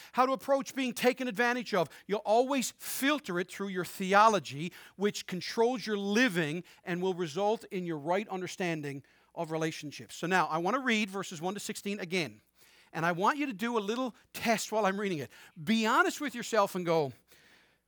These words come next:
two things. What's the number one thing that jumps out to you in this passage? And then being honest to say, "I have no idea what this is all about." Because I'm gonna tell you, I'm still learning what this is all about.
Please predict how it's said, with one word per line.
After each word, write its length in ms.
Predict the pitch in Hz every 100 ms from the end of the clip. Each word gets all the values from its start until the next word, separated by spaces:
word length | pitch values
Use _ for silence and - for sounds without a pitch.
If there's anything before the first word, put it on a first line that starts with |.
| _ _ _ _
two 180 | - 254
things. 320 | 220 160 120
What's 280 | 170 262 -
the 100 | 226
number 440 | 175 190 277 277
one 280 | 285 269 262
thing 220 | - 240
that 120 | 220 165
jumps 300 | 214 196 214
out 180 | 208
to 80 | -
you 160 | 202 202
in 80 | 196
this 140 | 185
passage? 520 | - 175 160 151 147 -
And 200 | 185 202
then 120 | 202
being 320 | 170 277 277
honest 260 | 254 240 -
to 80 |
say, 400 | 190 185 165 151 131 _ _ _ - _ _ _
"I 160 | 156 185
have 120 | 135
no 280 | 147 165 185
idea 240 | 165 156
what 100 | 135
this 140 | 135 123
is 80 |
all 100 | 139
about." 220 | 127 107 - _ _ _ _ _ _ _ _ _ _
Because 180 | 151 143
I'm 160 | 170 220
gonna 140 | 233
tell 220 | - 220
you, 260 | 143 135 160 _ _ _ _ -
I'm 220 | 196 214
still 280 | - 226 214
learning 300 | 214 170 135
what 140 | 139
this 120 | 151
is 120 | 147
all 140 | 151 151
about. 260 | 143 101